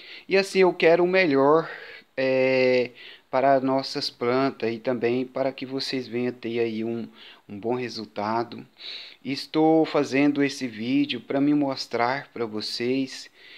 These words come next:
que você pode aí, é, ter uma orquídea bonita aí na sua casa. Aqui,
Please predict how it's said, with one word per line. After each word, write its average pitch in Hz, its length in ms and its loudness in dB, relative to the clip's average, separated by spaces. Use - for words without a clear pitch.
que 160 960 0
você 156 480 -2
pode 139 500 0
aí, 139 480 -2
é, 135 440 6
ter 135 180 4
uma 151 200 6
orquídea 143 560 4
bonita 135 600 0
aí 113 120 -2
na 113 140 0
sua 117 240 0
casa. 98 560 -2
Aqui, 175 600 0